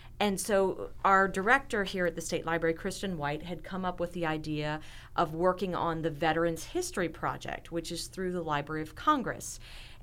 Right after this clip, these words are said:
And in a nutshell, what that is, is people are encouraged to either record or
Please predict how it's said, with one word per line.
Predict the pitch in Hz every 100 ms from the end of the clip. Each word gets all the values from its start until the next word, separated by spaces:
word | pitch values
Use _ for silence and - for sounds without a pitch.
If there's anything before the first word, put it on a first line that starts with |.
| -
And | 180 180 175 170 165 - -
in | 214
a | 226
nutshell, | 381 415 - 190 180
what | 196 220
that | 190 180
is, | 220 254 170 175 -
is | -
people | - 247 240 214
are | 202
encouraged | 196 - 254 254 233 180 -
to | - 208 185 180 180 - - - - -
either | 208 190 180 170
record | - 180 196 - 269 277 277 285 285 277 - - -
or | 208 196 185 180 175